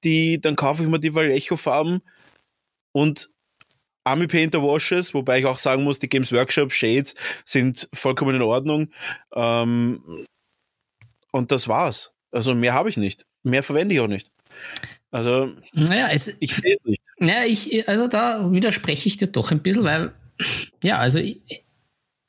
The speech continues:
Speaker 2: mir haben schon einige Sachen weitergeholfen, mich da zu entwickeln. Also zum Beispiel das mit dem, mit dem Airbrushen, was für mich lange,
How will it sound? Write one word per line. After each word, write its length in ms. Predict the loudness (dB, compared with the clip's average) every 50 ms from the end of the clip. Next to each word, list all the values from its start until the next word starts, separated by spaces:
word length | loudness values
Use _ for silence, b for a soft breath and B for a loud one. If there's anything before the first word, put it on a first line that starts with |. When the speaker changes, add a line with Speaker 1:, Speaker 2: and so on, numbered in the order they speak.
| _ _ _ _ 0
Speaker 2:
mir 100 | 2 2
haben 60 | 2
schon 220 | 2 2 0 0 0
einige 360 | 0 0 0 0 2 2 0
Sachen 720 | 2 2 0 0 0 0 0 2 2 2 2 2 2 2
weitergeholfen, 880 | 2 2 0 -2 -4 -6 0 0 2 2 2 0 0 2 2 4 4 4
mich 180 | 4 2 0 -2
da 280 | -2 0 0 0 0 -2
zu 140 | -2 0 0
entwickeln. 480 | 0 2 0 -2 -2 0 0 2 2
Also 140 | 4 2 2
zum 140 | 2 2 2 2
Beispiel 280 | 2 0 0 2 2
das 180 | 2 2 4 2
mit 200 | 0 0 0 0
dem, 340 | 2 2 4 2 0 0 -2
mit 160 | -4 0 2
dem 80 | 2 2
Airbrushen, 600 | 2 0 -2 0 0 0 2 2 2 2 2 2
was 260 | 2 2 0 -2 -6 -6
für 140 | -2 0 2
mich 160 | 2 2 2
lange, 560 | 2 2 2 2 2 2 2 2 0 0 -2